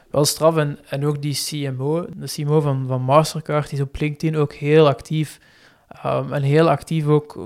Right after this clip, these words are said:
bezig over, dit is nu de reden waarom, hè,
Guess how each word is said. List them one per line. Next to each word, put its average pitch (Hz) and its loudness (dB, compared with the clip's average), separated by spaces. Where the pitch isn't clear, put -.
bezig 156 2
over, 139 0
dit 160 2
is 160 2
nu 160 0
de 147 2
reden 147 2
waarom, 147 0
hè, 147 -2